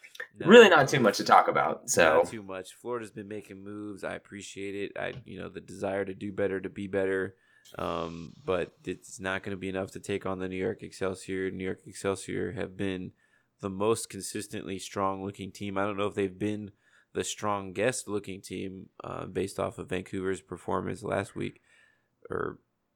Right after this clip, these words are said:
Speaker 1: yeah, last week by the time <laughs> we're making this recording.
Speaker 2: <laughs>
Speaker 1: But New York Excelsior,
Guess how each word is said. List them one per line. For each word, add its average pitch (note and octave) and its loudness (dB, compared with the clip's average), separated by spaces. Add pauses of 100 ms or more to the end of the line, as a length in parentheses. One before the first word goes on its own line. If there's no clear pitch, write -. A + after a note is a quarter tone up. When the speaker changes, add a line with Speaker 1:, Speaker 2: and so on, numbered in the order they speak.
(460)
Speaker 1:
yeah, F#2 -6
last - -4
week - -14 (180)
by - -6
the E2 -14
time G#2+ -10
<laughs> - -8
we're D3+ 0
making C3+ 0
this - -8
recording. C#3 8
Speaker 2:
<laughs> - 2
Speaker 1:
But A#2+ -2
New A#2 -16
York A#2+ -8
Excelsior, G2+ -12